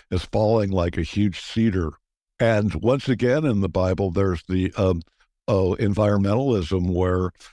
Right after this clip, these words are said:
for example, in Isaiah, Isaiah takes the life of an oak and he, like, rubs his brow in, uh, safety because he says that the great, um,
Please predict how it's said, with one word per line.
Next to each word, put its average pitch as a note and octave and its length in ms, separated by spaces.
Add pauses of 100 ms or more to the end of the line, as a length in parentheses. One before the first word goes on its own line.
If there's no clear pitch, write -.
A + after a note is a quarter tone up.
(120)
for C#3+ 240
example, G#2 540
in F#2+ 80
Isaiah, F#2+ 680 (540)
Isaiah G#2+ 440
takes - 400
the G#2+ 60
life G2 320
of F#2 140
an F2 160
oak F#2 340 (580)
and F#2+ 520
he, G2 260
like, G2 240 (140)
rubs G2+ 340
his E2 160
brow F#2 540
in, E2+ 360
uh, F2 420 (220)
safety B2+ 720 (320)
because F#2+ 440
he G2 100
says G#2+ 560
that F2 220
the F2 200 (300)
great, G2+ 300 (140)
um, F2 340